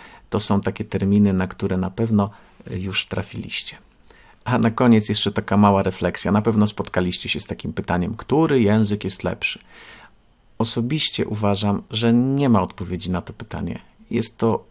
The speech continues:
pytanie bez sensu. Czasami o tym, że język jest popularny, decydować może moda. Chociaż to pewnie nie jest aż takie ważne. Natomiast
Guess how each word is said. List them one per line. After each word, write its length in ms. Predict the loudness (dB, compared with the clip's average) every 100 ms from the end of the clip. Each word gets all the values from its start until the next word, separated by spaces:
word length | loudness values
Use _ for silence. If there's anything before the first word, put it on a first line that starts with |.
| _
pytanie 500 | -8 -2 0 0 0
bez 260 | -2 -6 -4
sensu. 440 | -4 -6 -6 -12 -14 _ -20 -20 -10
Czasami 440 | -2 2 4 4
o 80 | 2
tym, 200 | 4 4
że 140 | 6
język 300 | 6 4 2
jest 140 | -4 -6
popularny, 520 | -4 2 4 4 4
decydować 580 | 2 -2 -2 -2 -2 -2
może 220 | -2 0
moda. 380 | -2 -4 -8 -14 -20 -20 -20 -20
Chociaż 400 | -6 -4 -2 -2
to 120 | -2 -2
pewnie 320 | 0 2 2
nie 100 | 2
jest 180 | 0 -2
aż 100 | -4
takie 260 | -4 -2
ważne. 380 | 2 2 0 -2
Natomiast 500 | 0 2 4 2 0